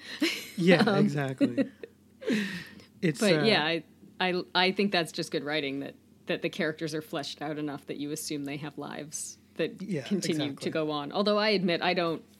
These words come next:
Speaker 1: I'm not thinking about what Jake Peralta is doing between episodes. <laughs> It has
Speaker 2: <laughs> That's
Speaker 1: never
Speaker 2: fair.
Speaker 1: once occurred to me <laughs> to think about him when I wasn't watching him on television. <laughs>
Speaker 2: You don't ever think about Nicolaj?
Speaker 1: I do not.
Speaker 2: Nicolaj.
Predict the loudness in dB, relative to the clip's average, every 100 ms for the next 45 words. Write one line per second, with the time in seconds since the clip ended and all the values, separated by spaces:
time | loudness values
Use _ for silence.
0 | -20 -20 -20 -20 -4 2 4 2 2 -2
1 | -2 -4 0 0 0 -2 -2 -4 -2 -4
2 | -4 -4 -4 -6 2 2 4 2 0 0
3 | 0 0 -2 -4 -4 -4 -6 0 4 4
4 | 8 6 6 4 4 4 4 4 4 4
5 | 4 2 2 2 2 2 0 -2 -4 -6
6 | -2 -2 -2 -16 -10 2 4 4 4 4
7 | 4 4 4 2 0 0 0 0 2 0
8 | 0 0 0 0 -4 -2 -2 -4 -20 -8
9 | -6 -4 -6 -10 -20 -20 -14 -10 -8 -6
10 | -6 -6 6 6 8 6 4 4 2 0
11 | 0 -2 -2 0 0 0 -4 -6 -12 -18
12 | -20 -20 -20 -20 -10 2 4 6 6 4
13 | 0 -4 -10 -12 -20 -20 _ -4 0 2
14 | 4 2 0 -4 -8